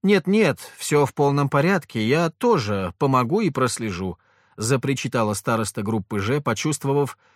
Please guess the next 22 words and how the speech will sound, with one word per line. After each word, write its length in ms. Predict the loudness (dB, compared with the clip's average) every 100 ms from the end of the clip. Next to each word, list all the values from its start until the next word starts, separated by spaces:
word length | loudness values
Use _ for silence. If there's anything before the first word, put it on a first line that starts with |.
| _
что 200 | -8 -2
в 40 | 2
ее 200 | 2 2
бок 180 | 2 0
упирается 480 | 0 2 0 -2
что-то 360 | -6 -4 -6 -6 -4
острое 500 | -4 -4 -4 -2 -2
и 140 | -4
холодное. 680 | -6 -4 -6 -6 -10 -18 -18 _ _ _ _ _ _ _ _ _
О 120 | -8
том, 260 | 0 2 2
что 180 | 0 0
это 180 | 0 -2
всего 300 | 0 0 2
лишь 240 | 0 0
ручка, 560 | -4 -4 -6 -10 -14 -16 _ _ -8
знать 340 | -2 0 2
ей 120 | 0
было 200 | 2 0
совсем 400 | 2 0 -2 -2
не 80 | 0
обязательно. 760 | -2 -4 -8 -12 -14 -16 -20